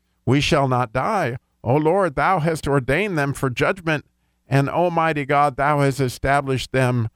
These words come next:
for correction." So it's, it's, it's really, really,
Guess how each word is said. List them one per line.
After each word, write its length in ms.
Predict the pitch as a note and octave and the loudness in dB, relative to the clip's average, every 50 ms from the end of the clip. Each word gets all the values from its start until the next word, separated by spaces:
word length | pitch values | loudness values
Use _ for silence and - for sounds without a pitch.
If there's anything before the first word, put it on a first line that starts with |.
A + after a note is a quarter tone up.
| _ _ _ _ | _ _ _ _
for 420 | - - A#2 A#2 A#2+ B2+ B2 A2+ | -2 0 0 2 2 2 0 -2
correction." 640 | _ - B2+ A#2+ B2 C3 C3+ - - - C#3 A#2+ F2 - _ _ _ _ _ _ _ _ _ _ _ _ _ _ _ _ _ _ _ _ _ _ _ _ - - | _ -2 0 2 2 2 0 0 -2 -2 -2 -2 -2 -6 _ _ _ _ _ _ _ _ _ _ _ _ _ _ _ _ _ _ _ _ _ _ _ _ -4 -2
So 400 | - - - C3+ B2+ A#2+ A2+ A#2 | -2 2 4 4 4 4 4 2
it's, 220 | A2+ G#2+ - - - - | 0 -4 -6 -8 -8 -4
it's, 280 | - A#2 A2+ - - - _ - | -2 -2 -2 -2 -6 -14 _ -4
it's 220 | A#2+ B2 - - | -4 -4 -4 -4
really, 380 | - E3+ G3+ A3 G3+ F3+ A#2 G#2 | -2 0 0 2 2 2 0 0
really, 520 | A2+ B2 B2+ C3 B2 A2+ G#2+ G2+ F#2+ - | 0 0 0 2 2 2 2 0 -2 -2